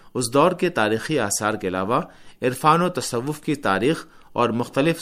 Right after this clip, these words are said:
صوفیاء و عرفاء کی زندگیوں کے بارے میں بھی وسیع معلومات کی حامل ہے۔ اس میں کوئی شک نہیں کہ کتاب عرفان کے موضوع پر فارسی کی نادر نثری تحریر ہے۔ اس کتاب میں جہاں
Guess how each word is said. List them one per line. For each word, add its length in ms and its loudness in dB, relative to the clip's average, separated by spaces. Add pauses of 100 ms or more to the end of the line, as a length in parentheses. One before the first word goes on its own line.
صوفیاء 400 0
و 220 0
عرفاء 300 -2
کی 160 -2
زندگیوں 500 -4
کے 100 -4
بارے 240 -2
میں 120 -4
بھی 200 -4 (360)
وسیع 400 -4
معلومات 560 -2
کی 80 -6
حامل 340 -6
ہے۔ 200 -12 (500)
اس 160 -6
میں 100 -2
کوئی 220 -2
شک 220 -4
نہیں 200 -2 (260)
کہ 140 0
کتاب 460 2
عرفان 360 -2
کے 120 -6
موضوع 340 -2
پر 180 0 (320)
فارسی 460 0
کی 180 -2
نادر 560 -2
نثری 380 -2
تحریر 400 -2
ہے۔ 180 0 (340)
اس 140 -2
کتاب 340 4
میں 80 2
جہاں 280 0